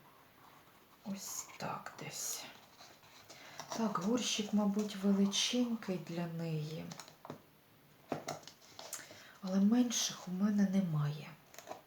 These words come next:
На дно я покладу, покладу деяку частину,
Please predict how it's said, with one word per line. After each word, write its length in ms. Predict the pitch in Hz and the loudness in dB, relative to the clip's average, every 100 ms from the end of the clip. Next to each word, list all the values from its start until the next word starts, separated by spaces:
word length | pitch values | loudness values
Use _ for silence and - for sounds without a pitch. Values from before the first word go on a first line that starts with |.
| - - - - - - - - - - - | -20 -20 -20 -20 -20 -20 -20 -20 -20 -20 -2
На 180 | 196 208 | 4 4
дно 360 | 202 240 254 262 | 2 2 6 6
я 220 | - 214 | 4 0
покладу, 760 | 214 202 - 202 208 - 196 - - - - - - - - - - - - - - - - - - - - - - - - - - - - | 2 -2 0 0 0 2 0 0 -12 -14 -10 -6 -6 -8 -14 -10 -10 -10 -16 -20 -20 -18 -16 -18 -18 -20 -20 -20 -20 -20 -20 -16 -14 -14 -8
покладу 840 | 196 202 - 202 208 202 196 175 - | -4 -4 0 2 2 2 0 0 4
деяку 520 | 196 185 185 - 180 | 6 6 2 -8 -10
частину, 920 | - - 185 - - 202 185 170 170 | -6 -4 -4 -6 -4 0 0 0 -2